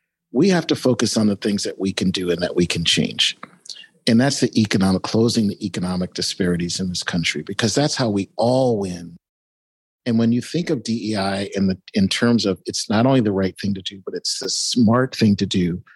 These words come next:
so that we can all reach our full potential, so that our economy, our country can fulfill its promise for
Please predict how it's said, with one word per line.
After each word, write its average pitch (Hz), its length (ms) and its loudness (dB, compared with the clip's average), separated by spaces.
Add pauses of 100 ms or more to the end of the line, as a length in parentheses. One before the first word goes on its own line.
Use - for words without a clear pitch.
(320)
so - 140 0
that 104 200 -2
we 214 100 2
can - 200 2 (100)
all 131 300 4
reach 117 280 2
our 104 100 0
full 92 200 -4
potential, 90 440 -8
so - 140 -6
that 104 80 -2
our 95 120 0
economy, 110 880 2
our 95 200 -10
country 104 720 -2 (440)
can 101 140 2
fulfill 113 400 0
its - 140 0
promise 117 500 2
for - 220 -8